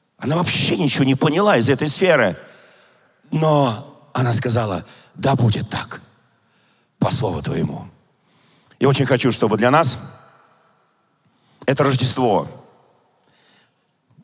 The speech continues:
В следующее воскресенье я готовлю проповедь. Она называется "Мудрость змеи и кротость голубя". Таким должен быть христианин.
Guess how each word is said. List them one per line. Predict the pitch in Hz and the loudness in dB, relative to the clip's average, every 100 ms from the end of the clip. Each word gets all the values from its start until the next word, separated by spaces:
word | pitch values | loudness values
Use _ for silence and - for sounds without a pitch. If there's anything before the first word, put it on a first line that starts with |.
| _ _ _ | _ _ _
В | - | -8
следующее | 165 147 127 | -4 -2 -2
воскресенье | 127 120 131 156 135 | -2 -2 -4 -2 -2
я | 120 | 0
готовлю | 120 127 120 | 0 0 0
проповедь. | 131 151 135 98 82 - - _ _ _ _ _ _ _ _ _ _ _ _ _ | 0 0 0 -4 -6 -14 -20 _ _ _ _ _ _ _ _ _ _ _ _ _
Она | 110 117 | -6 -4
называется | 113 120 117 113 120 107 98 - - _ _ _ _ _ _ _ _ _ _ _ _ _ _ | -2 0 0 0 -2 -4 -4 -12 -20 _ _ _ _ _ _ _ _ _ _ _ _ _ _
"Мудрость | - 123 160 143 135 120 | -10 -4 -4 0 0 0
змеи | 101 113 127 139 156 | -2 -2 -2 -2 -2
и | |
кротость | 127 - 117 131 131 120 101 92 82 _ _ _ _ _ _ | -4 -4 -2 -2 -2 -4 -4 -12 -16 _ _ _ _ _ _
голубя". | - 87 123 95 76 67 - - _ _ _ _ _ _ _ | -10 -4 -2 -2 -4 -8 -12 -20 _ _ _ _ _ _ _
Таким | - 98 123 | -4 -2 -2
должен | 113 107 | -2 -2
быть | 101 - | -4 -4
христианин. | 98 - 104 101 - | -6 -2 -2 -2 -6